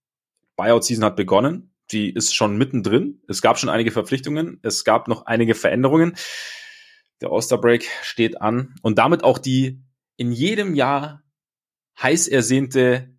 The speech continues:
Saisonhalbzeit. Und, ähm, es bleibt dabei.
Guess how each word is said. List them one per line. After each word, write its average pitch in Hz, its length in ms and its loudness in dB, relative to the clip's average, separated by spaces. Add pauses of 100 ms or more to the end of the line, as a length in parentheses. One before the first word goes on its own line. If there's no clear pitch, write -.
Saisonhalbzeit. 107 920 0 (500)
Und, 131 380 2
ähm, 131 480 -2 (920)
es - 120 -12
bleibt 120 220 -2
dabei. 82 340 -4